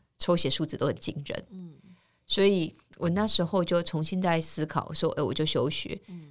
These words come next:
Speaker 1: 我那时候重新在思考说我到底要做什么。
Speaker 2: 嗯。
Speaker 1: 所以那时候就是我的所谓的刚出社会的自己。
Speaker 2: 嗯。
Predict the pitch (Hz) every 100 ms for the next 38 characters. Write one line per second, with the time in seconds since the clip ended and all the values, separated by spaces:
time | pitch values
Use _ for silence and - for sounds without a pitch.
0 | - 175 202 240 180 170 185 - 170 -
1 | 160 156 - - 156 - - - 165 -
2 | - - - - - 156 135 - _ -
3 | _ - - 180 170 147 - _ _ _
4 | _ 190 185 165 175 170 165 160 160 151
5 | - _ _ _ - 160 156 120 156 143
6 | 156 160 147 - 165 165 160 - 127 151
7 | - - 123 110 - - _ - 175